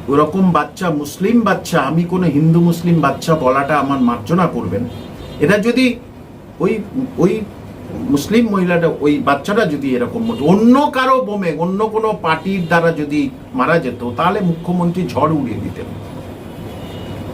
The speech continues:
যে দেখো মুসলমানদের কেমন মারছে, মুসলমান বাচ্চাকে কেমন মেরেছে। আজকের উনি উদাসীন, সেখানে ধর্ম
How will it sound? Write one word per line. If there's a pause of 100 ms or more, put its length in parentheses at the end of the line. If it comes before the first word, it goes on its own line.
যে
দেখো
মুসলমানদের
কেমন
মারছে,
মুসলমান
বাচ্চাকে
কেমন
মেরেছে। (360)
আজকের (440)
উনি
উদাসীন, (720)
সেখানে (760)
ধর্ম